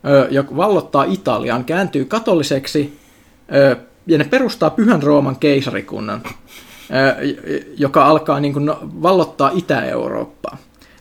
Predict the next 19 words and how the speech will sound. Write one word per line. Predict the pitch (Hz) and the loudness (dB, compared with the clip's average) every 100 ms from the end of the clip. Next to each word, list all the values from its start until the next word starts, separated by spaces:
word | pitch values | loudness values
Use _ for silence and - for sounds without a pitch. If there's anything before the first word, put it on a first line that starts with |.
| 165 | -4
Lännessä | 220 285 233 - 214 | 0 0 -2 0 0
atsteekit | 247 - 185 156 | -2 -4 -4 -4
on | 151 | -4
tosissaan | 147 143 147 139 | -4 -4 -2 -2
saattanut | 143 135 214 | -2 -6 -2
Englannin | 269 180 139 | 0 0 -2
ja | 139 | -2
Espanjan, | 240 - 147 139 | -2 -2 -2 -2
ne | 156 | -2
sekoittuu | - - 294 285 - - 143 | -4 -2 0 -2 -4 -4 -2
ihan | 147 156 | -2 -2
täydellisesti, | 156 160 127 113 127 120 - | 0 2 2 -2 -4 -6 -6
niinku | 131 123 | -6 -4
nämä | 127 131 | -6 -4
kolme | - 170 139 | 2 2 2
asiaa. | 117 - 71 104 | -2 -4 -4 -2
Eli | 143 | -2
sinne | 143 180 | 0 -2
tulee, | 185 170 156 151 | -2 0 2 2